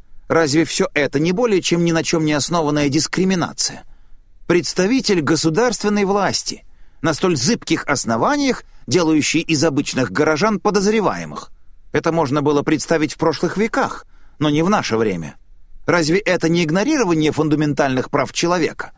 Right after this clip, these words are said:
Не самое грубое и бесцеремонное попрание принципов демократии? Нет, я вышел из себя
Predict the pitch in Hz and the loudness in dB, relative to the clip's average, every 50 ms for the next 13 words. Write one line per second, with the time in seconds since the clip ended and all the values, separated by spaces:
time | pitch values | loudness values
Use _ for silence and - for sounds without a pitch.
0 | - - - - - - - - 170 185 185 - 311 302 262 214 185 139 123 175 | -20 -20 -20 -20 -20 -20 -8 -2 -2 0 2 2 2 2 2 0 0 2 2 2
1 | 190 156 117 135 127 131 - - 139 131 127 - - - 139 127 147 214 285 269 | 2 4 4 2 2 2 0 0 0 0 0 -2 0 0 0 2 2 2 2 2
2 | 226 190 156 135 - - - - - 139 - - 175 214 240 220 202 170 - 180 | 2 2 0 0 -2 -6 -6 -2 0 0 2 2 2 2 2 2 0 0 2 0
3 | 208 185 - 175 - 190 151 - - - - - 135 165 226 247 254 - 247 196 | 0 0 0 0 0 0 -2 -2 -6 -14 -10 -2 0 2 2 2 2 2 0 -2
4 | - - - - - - - - - - - - - - - - - - - - | -2 -2 -6 -8 -8 -8 -12 -16 -18 -20 -20 -20 -20 -20 -20 -20 -20 -16 -10 -8
5 | - - - - - - - - - - - - - - - - - - - - | -8 -6 -8 -10 -12 -14 -18 -18 -18 -20 -20 -20 -20 -20 -20 -20 -20 -20 -18 -14
6 | - 76 76 82 95 104 117 117 131 147 143 135 - 170 165 165 - 160 165 147 | -12 -8 -4 -2 -2 -2 -2 0 -2 -2 -2 -2 -2 -2 -4 -2 -2 -2 -2 -2
7 | - - - - 160 143 151 147 147 143 | -2 -2 -2 -2 0 0 0 0 0 -4